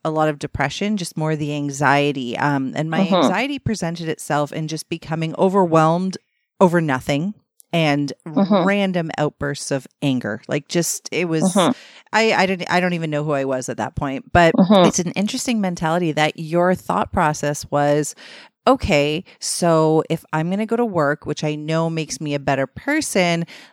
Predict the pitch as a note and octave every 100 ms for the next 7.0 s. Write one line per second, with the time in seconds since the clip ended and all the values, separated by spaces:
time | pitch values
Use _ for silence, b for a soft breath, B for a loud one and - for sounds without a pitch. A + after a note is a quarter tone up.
0 | B - E3+ F3 G#3 - G#3 F#3+ F3 E3+
1 | - E3 - F3 E3+ F3+ F#3 D#3+ A2+ -
2 | E3+ C#3 F3 - G3 G#3 F#3+ F#3 E3+ E3
3 | G3 A3 E3 D3+ D#3 D#3+ - D#3+ D#3+ D3+
4 | - F#3 B3 D4 D4 C4 A#3 F#3 E3+ E3
5 | E3 F#3+ G#3 - - D3+ - D3 C#3+ D3
6 | D3+ D#3 E3 F#3+ G#3+ D#3+ D3 D3+ F#3